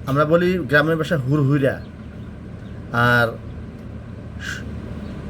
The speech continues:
শুদ্ধ ভাষায় বলতে গেলে বাচ্চাগুলো পরিপূর্ণ ম্যাচিউরড না হওয়া পর্যন্ত, মানে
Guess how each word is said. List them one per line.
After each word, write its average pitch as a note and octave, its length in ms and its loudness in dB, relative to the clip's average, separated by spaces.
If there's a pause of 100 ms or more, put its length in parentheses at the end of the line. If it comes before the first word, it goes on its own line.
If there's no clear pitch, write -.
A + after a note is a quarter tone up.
(200)
শুদ্ধ C#3+ 320 4
ভাষায় F3+ 240 6
বলতে E3 240 2
গেলে D#3+ 160 6
বাচ্চাগুলো D#3+ 400 2
পরিপূর্ণ D#3 420 0 (160)
ম্যাচিউরড E3+ 460 2
না D3 140 4
হওয়া C#3+ 200 6
পর্যন্ত, D#3 340 0 (320)
মানে A#2+ 160 -2